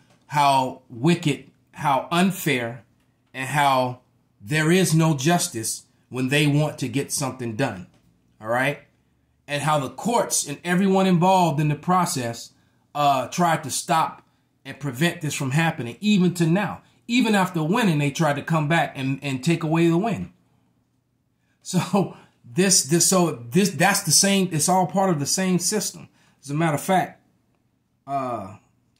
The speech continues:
but it, he keeps saying, now, uh, you can't see the video, but I'm reading it, I'm looking at it. And it says, "Biden receives three hundred electoral votes, and Trump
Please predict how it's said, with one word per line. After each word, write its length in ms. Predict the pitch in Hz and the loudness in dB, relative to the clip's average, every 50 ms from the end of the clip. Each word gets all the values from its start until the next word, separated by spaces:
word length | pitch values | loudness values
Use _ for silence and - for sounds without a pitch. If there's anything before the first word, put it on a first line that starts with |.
| _ _ _ _ _ | _ _ _ _ _
but 260 | 127 127 170 175 175 - | -6 -4 -4 -4 -2 2
it, 160 | 185 175 160 | 2 2 4
he 320 | 147 143 185 233 262 254 | 4 4 4 6 4 4
keeps 240 | - 220 208 - - | 2 0 0 0 0
saying, 560 | - - 233 226 196 165 139 143 156 156 - - - - | 0 2 2 4 4 2 2 0 -4 -6 -8 -14 -10 -4
now, 340 | 139 147 160 160 156 156 143 - | 0 0 2 2 2 2 0 0
uh, 120 | 135 147 | -2 -2
you 220 | 156 156 208 240 | 0 2 2 2
can't 260 | 240 - 247 233 - - | 2 0 0 0 0 0
see 180 | - 226 254 | 0 2 2
the 120 | 214 180 151 | 2 2 2
video, 380 | 143 226 233 196 175 156 147 | 2 2 2 2 2 2 2
but 140 | 131 143 143 | 0 0 0
I'm 260 | 156 156 147 139 135 | 0 2 0 0 2
reading 360 | 143 190 247 277 254 175 131 | 2 4 4 4 4 2 0
it, 60 | 123 123 | -2 -4
I'm 160 | 120 131 135 | -2 0 2
looking 300 | 185 233 233 - 123 113 | 0 0 0 -2 -4 -6
at 120 | 104 90 | -6 -8
it. 120 | 78 - _ _ _ _ _ _ _ | -10 -14 _ _ _ _ _ _ _
And 140 | - 123 139 | -6 -2 0
it 60 | 165 | 2
says, 360 | 165 - 170 160 151 143 123 127 | 2 2 2 2 2 2 0 -2
"Biden 500 | 120 135 151 165 202 233 247 254 247 196 | 0 2 4 4 4 4 4 2 2 4
receives 800 | 196 185 175 - - - 247 233 208 180 165 175 170 - - _ _ _ _ _ _ _ _ - | 4 2 2 2 0 -2 -2 0 2 2 2 2 0 -2 -8 _ _ _ _ _ _ _ _ -6
three 360 | 180 220 262 269 269 262 254 | -2 2 2 4 4 4 2
hundred 480 | 254 175 220 247 240 185 185 190 - | 2 2 2 2 2 2 2 2 2
electoral 800 | 165 170 170 170 175 202 214 214 - - - 220 220 220 220 208 | 2 4 4 6 6 4 2 0 -4 -4 0 2 2 4 4 2
votes, 520 | 190 190 247 262 226 - - - - - - _ _ _ _ _ _ _ _ _ _ _ _ _ | 2 2 2 2 0 0 -4 -8 -10 -12 -12 _ _ _ _ _ _ _ _ _ _ _ _ _
and 180 | - 165 160 156 | -8 -6 -6 -4
Trump 320 | - - 220 233 - - | -4 -2 0 0 0 -2